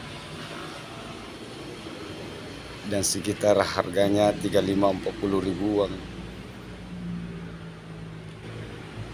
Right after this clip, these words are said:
Kalau ini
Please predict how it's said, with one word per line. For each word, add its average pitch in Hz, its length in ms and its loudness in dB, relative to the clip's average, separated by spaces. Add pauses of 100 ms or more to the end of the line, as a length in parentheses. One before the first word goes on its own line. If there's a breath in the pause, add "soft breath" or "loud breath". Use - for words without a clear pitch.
(1500)
Kalau 120 160 12
ini 123 720 12